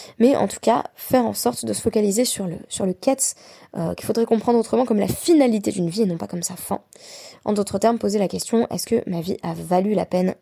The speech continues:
euh, d'être vécue ? Est-ce que, euh, je l'ai consacrée à autrui ? C'est peut-être, euh, en ce sens qu'on, qu'on doit comprendre, euh, tout, tous ces al-,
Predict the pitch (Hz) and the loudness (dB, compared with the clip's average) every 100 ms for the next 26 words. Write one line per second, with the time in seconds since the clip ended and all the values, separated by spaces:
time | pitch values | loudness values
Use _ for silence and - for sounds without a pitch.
0 | 170 165 185 - _ 170 170 - 175 170 | -8 -8 -10 -14 _ -4 -4 -2 -8 -8
1 | - 277 - - - - 170 - 202 247 | -10 -12 -12 -20 -20 -10 -6 0 0 0
2 | - 180 185 - 175 190 226 - 277 - | -4 -8 -6 -4 -2 -2 -2 -2 -2 -4
3 | - - 196 _ - 180 - _ _ - | -8 -6 -6 _ -10 -8 -10 _ _ -4
4 | 185 - 175 - - 196 - 208 - 170 | -4 -4 -10 -10 -8 -10 -6 -8 -6 -10
5 | - - - - 185 - 185 226 233 196 | -10 -20 -20 -8 -4 -2 0 0 -2 -6
6 | 170 - 180 202 202 190 - 233 180 170 | -8 -6 -2 0 0 -2 0 0 0 -4
7 | - - - 247 233 254 - 185 190 185 | -8 -12 -6 -6 -6 -4 -4 0 0 0